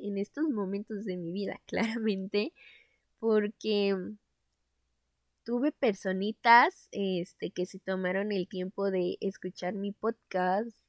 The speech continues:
de compartirlo en sus redes sociales, de mandarme sus recomendaciones, de sus comentarios, sus mensajitos. Otras, mientras iban escuchando el episodio,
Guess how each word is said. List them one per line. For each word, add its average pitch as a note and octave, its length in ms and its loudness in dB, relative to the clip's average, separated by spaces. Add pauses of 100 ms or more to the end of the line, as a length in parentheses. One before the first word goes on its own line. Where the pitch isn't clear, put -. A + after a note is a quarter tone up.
de F3+ 160 -4
compartirlo G#3 760 0 (100)
en C#4+ 60 -2
sus G3+ 180 -6
redes G#3 360 2
sociales, G3 1120 4
de F#3 240 0 (420)
mandarme G#3 520 0
sus A3 160 -6
recomendaciones, F#3+ 1600 -2
de F3 360 0
sus - 220 -10
comentarios, F#3+ 760 0
sus F#3+ 160 -10
mensajitos. F#3 1040 -2
Otras, A3 680 4
mientras G#3 580 0
iban G#3 280 -4
escuchando F#3 600 -2
el G3 120 2
episodio, G3 880 2